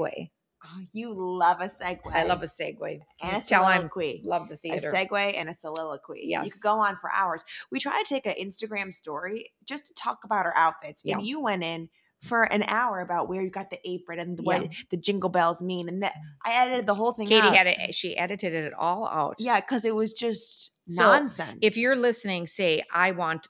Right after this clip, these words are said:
Speaker 2: the full soliloquy."
Speaker 1: Never. This is just excessive.
Speaker 2: All right. Well, we have a guest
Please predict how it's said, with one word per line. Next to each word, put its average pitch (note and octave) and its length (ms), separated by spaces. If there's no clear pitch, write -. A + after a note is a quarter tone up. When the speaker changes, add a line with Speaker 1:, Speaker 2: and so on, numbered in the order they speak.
Speaker 2:
the D#3+ 120
full D3+ 680
soliloquy." - 800
Speaker 1:
Never. F3+ 680
This G#3+ 200
is - 80
just E3+ 300
excessive. - 320
Speaker 2:
All D#3 160
right. - 180
Well, F3+ 320
we B3+ 180
have C#4+ 260
a E3 200
guest - 720